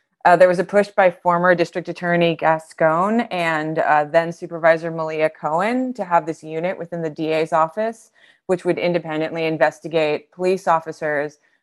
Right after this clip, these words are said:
basically so that they wouldn't, you know, as is common, so that th-, the department wouldn't essentially investigate itself,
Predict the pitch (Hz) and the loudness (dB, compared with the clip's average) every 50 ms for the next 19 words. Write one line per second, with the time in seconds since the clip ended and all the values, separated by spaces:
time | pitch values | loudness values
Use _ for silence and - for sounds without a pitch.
0 | _ - - 311 359 349 349 285 285 233 - 226 208 190 - 196 190 175 175 185 | _ 2 4 6 6 6 4 2 0 0 0 -2 -2 2 4 4 4 4 2 0
1 | 170 170 175 165 147 - _ _ _ _ - 175 175 196 190 180 170 - - 160 | 0 0 -6 -8 -8 -10 _ _ _ _ -12 -6 -2 2 4 4 4 4 4 4
2 | 175 175 175 - - 180 180 180 - - 196 208 214 190 151 143 147 160 170 - | 4 2 0 -2 -4 -4 -4 -4 -6 0 2 2 2 2 0 -4 -6 -6 -8 -8
3 | - 156 165 160 _ - 156 - _ - 170 165 160 165 - - 175 180 185 151 | -6 -6 -6 -6 _ -12 -18 -16 _ 0 0 2 2 2 0 4 4 4 4 4
4 | 151 160 170 - - 156 160 165 175 185 - - 170 165 - 165 165 170 - - | 0 -4 -6 -6 -4 -4 -4 -4 -4 -6 -8 -12 -16 -14 -12 -10 -10 -8 -4 0
5 | 175 170 175 180 175 _ _ _ _ - 170 170 170 160 156 - - 170 180 175 | 0 2 0 0 -2 _ _ _ _ -10 -4 2 2 2 2 0 -2 2 4 4
6 | 175 175 - - - - 208 247 - - - _ _ | 4 4 0 -4 2 4 4 4 4 2 -4 _ _